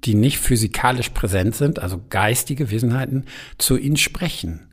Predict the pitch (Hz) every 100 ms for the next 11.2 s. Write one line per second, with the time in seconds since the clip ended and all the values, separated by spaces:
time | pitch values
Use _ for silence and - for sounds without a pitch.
0 | - 117 - 120 143 - 120 120 123 131
1 | 127 120 107 - 101 95 107 104 117 101
2 | 139 - 87 - 82 92 - _ _ _
3 | _ - - - - - - - - -
4 | 120 139 139 180 - 151 202 - 127 120
5 | 113 113 196 - 92 - - - _ -
6 | 117 123 151 156 151 135 113 - - -
7 | - 147 - 147 135 110 85 - - -
8 | - - - - - _ _ _ _ _
9 | _ - 113 120 156 196 - - 80 -
10 | - _ - 95 95 - 92 - - 85
11 | - -